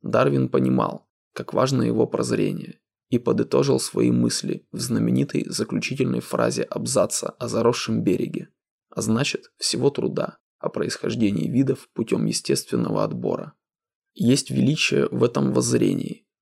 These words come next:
по которому жизнь с её различными проявлениями Творец первоначально вдохнул в одну или ограниченное число форм.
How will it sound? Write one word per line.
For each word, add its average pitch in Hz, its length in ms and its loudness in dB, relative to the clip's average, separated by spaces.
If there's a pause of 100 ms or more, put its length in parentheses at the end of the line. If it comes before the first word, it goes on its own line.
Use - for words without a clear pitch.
(220)
по - 80 -2
которому 120 600 0
жизнь 135 600 0
с - 160 -6
её 101 180 2
различными - 640 -2
проявлениями - 1000 -2 (300)
Творец 123 640 0
первоначально 139 720 -2
вдохнул 120 540 -2
в 123 120 -2
одну 131 320 2 (100)
или 120 180 0
ограниченное 117 720 0
число - 380 -2
форм. - 480 -6